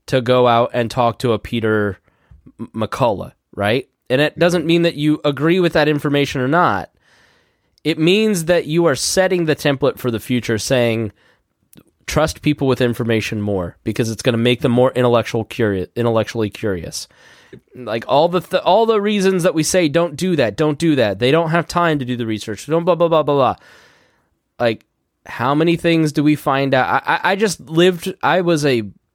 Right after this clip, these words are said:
a, a blind idiot walking through the Iraq War and just trusted the news. And after that experience, I will never blindly trust the news, whatever that is, again,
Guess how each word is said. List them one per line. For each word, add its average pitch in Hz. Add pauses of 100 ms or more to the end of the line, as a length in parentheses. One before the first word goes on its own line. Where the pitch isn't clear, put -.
(380)
a, 104 (120)
a 107
blind 139
idiot 113 (520)
walking 123
through 127
the 123
Iraq 113
War 92 (880)
and 98 (1300)
just 131
trusted 170
the 196
news. 202 (640)
And 117
after 175
that 202
experience, 190
I 151
will 156
never 151 (220)
blindly 143
trust -
the 117
news, 127
whatever 127
that 127
is, 123
again, 117